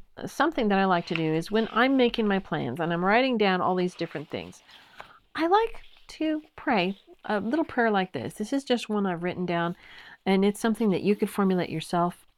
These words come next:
formulate yourself in, in the way you most appreciate it. Here's what I have. I, I try to put my heart in a posture of waiting on him. Now, it's, I'll say to him,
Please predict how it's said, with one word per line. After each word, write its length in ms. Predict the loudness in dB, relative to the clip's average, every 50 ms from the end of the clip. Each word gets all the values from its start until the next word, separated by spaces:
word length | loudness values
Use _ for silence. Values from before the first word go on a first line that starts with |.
| _ -8
formulate 380 | -2 2 2 4 4 2 0 -2
yourself 400 | -6 -4 -2 -2 -2 -2 -2 -4
in, 240 | -4 -4 -6 -8 -6 -4
in 140 | -2 -2
the 100 | 0 0
way 120 | 0 0 -2
you 340 | 0 0 2 2 0 0 -4 _ _
most 480 | -4 -2 -2 -2 -6 -8 -12 -16 -16 -16 _ _ _ _ _ _ _ _
appreciate 540 | -16 -10 -8 -8 -6 -6 -8 -8 -6 -4 -4
it. 160 | -6 -6 -8 _ -20 _ _ _ _ _ -20 -20 -20 -20 -20 -20 -20 -20 _
Here's 320 | -4 2 2 2 2 2
what 180 | 0 -2 0 0
I 140 | -2 -4 -4
have. 300 | -6 -10 -10 -12 -12 -12 _
I, 180 | 2 2 4 6
I 100 | 6 4 4
try 240 | 4 2 2 2 2
to 60 | 2
put 280 | -2 0 -2 -2 -2 -4 -14 -20 _ -2
my 160 | -2 0 0
heart 380 | -2 -4 -2 0 0 0 0 -2
in 100 | -4 -4
a 80 | -4 -6
posture 880 | -8 -12 -18 -8 -4 -2 -2 -2 -4 -6 -12 -10 -10 -8 -8 -8 -10 -14 -18 -20 -20 -20 -20 -20 -20 -20 _ _ _ -6
of 200 | -4 -4 0 0
waiting 280 | 0 0 0 -2 -4
on 120 | -6 -6 -8
him. 220 | -8 -8 -8 -6
Now, 180 | -2 -2 -2 -2
it's, 160 | -2 -6 -6 0
I'll 200 | 2 2 2 2
say 220 | 0 -2 -4 -2
to 140 | -2 -2 -4
him, 180 | -4 -4 -6